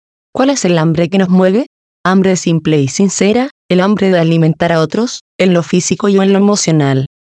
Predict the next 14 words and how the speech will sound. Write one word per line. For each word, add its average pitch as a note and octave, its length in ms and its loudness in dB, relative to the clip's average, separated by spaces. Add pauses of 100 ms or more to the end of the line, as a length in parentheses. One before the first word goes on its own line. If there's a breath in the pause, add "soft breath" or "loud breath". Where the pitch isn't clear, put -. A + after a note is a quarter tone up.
(100)
Ocho. F3+ 260 0
Dedicatoria E3+ 680 0
al E3+ 100 0
hambre E3 300 0
que G3 100 0
hay F#3+ 100 2
dentro F#3 440 0
de G#3+ 120 2
cada F#3+ 240 0
uno G3+ 280 2
de F3+ 80 2
los D#3+ 120 2
seres F3 400 0
humanos, C#3+ 560 0